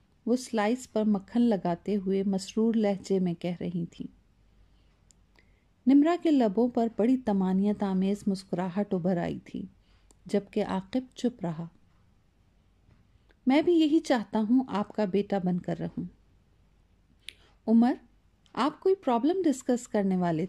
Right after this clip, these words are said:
थे, वो तो कर लें।" निम्रा ने उसकी जानिब मक्खन लगे स्लाइस बढ़ाते हुए कहा। "ये है तो पर्सनल अफेयर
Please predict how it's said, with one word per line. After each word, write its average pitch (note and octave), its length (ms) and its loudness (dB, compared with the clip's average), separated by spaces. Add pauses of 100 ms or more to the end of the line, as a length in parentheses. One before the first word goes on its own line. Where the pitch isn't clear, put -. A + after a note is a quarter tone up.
(120)
थे, F3+ 100 -8 (380)
वो F#3+ 160 2
तो D4+ 140 -2
कर D4+ 200 -2
लें।" D4+ 240 -2 (1160)
निम्रा C#4 340 4
ने E4 140 2
उसकी B3+ 300 0
जानिब G3+ 460 -2
मक्खन G#3 380 0
लगे G3+ 360 2
स्लाइस F#3+ 540 -4
बढ़ाते F3+ 400 -4
हुए F3 200 -4
कहा। E3 340 -12 (1900)
"ये D#4 180 4
है B3+ 220 0
तो D4+ 160 -2
पर्सनल C4 520 2
अफेयर G3 440 -2